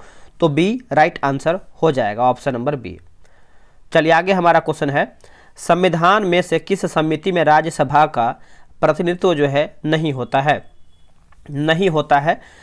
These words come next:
देखिए, आकलन समिति का नहीं होता है, बाकी लोक लेखा समिति का होता है,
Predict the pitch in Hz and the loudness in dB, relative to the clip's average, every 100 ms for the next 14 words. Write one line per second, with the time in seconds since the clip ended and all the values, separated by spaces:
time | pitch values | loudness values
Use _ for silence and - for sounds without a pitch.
0 | - 160 147 - - 143 - 185 180 165 | -6 -6 -4 -6 0 0 2 -2 -2 -4
1 | 160 175 170 151 147 165 160 156 160 175 | -2 -2 -2 0 -2 -2 -6 -2 -2 0
2 | 143 135 151 143 151 143 - 151 143 139 | 0 0 -2 -2 -2 -4 -6 -4 -2 -2
3 | 139 147 151 143 143 156 175 - - - | -4 -2 -2 0 0 2 0 -2 -14 -20